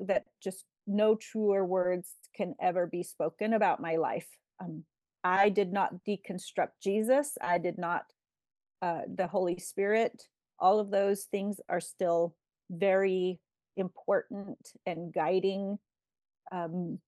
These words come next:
and helpful in my life and in my healing.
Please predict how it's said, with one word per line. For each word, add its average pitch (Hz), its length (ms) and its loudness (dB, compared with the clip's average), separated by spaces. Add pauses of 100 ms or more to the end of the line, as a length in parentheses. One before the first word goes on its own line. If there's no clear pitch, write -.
(1000)
and 170 240 0
helpful 190 640 2 (440)
in 180 400 -2
my 170 180 2
life 160 380 2
and 180 100 -2
in 175 140 -4
my 165 100 -4
healing. 202 720 2